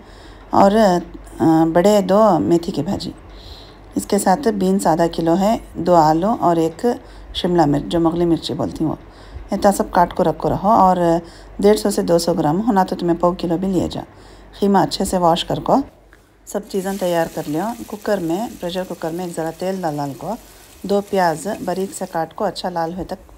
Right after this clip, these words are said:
बघार लियो। साथ में एक टीस्पून के होता अदरक लहसुन का पेस्ट डाल को अच्छे से मिला ले। अदरक लहसुन हाँ से एक ते-, एक से डेढ़ भी ले सकती हैं। अब ये जो कीमा हमें धो को रखो थे, ज़रा विनेगर डाल को तुम्हें रखे तो बहुत अच्छे से साफ़ हो जाता।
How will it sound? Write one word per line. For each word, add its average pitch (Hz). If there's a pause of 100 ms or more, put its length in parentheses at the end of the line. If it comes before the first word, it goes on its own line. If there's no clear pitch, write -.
(100)
बघार 160
लियो। 143 (500)
साथ 202
में 226
एक 185
टीस्पून 185
के 165
होता 156 (540)
अदरक 190
लहसुन 170
का 170
पेस्ट 151
डाल 180
को 208
अच्छे 185
से 185
मिला 156
ले। 127 (440)
अदरक 202
लहसुन 202
हाँ 180
से 165
एक 147
ते-, 165
एक 170
से 160
डेढ़ 156
भी 180
ले 156
सकती 147
हैं। 226 (500)
अब 208
ये 208
जो 180
कीमा 202
हमें 170
धो 180
को 185
रखो 151
थे, 175 (440)
ज़रा 196
विनेगर 208
डाल 180
को 180
तुम्हें 175
रखे 151
तो 180
बहुत 165
अच्छे 160
से 185
साफ़ 135
हो 139
जाता। 110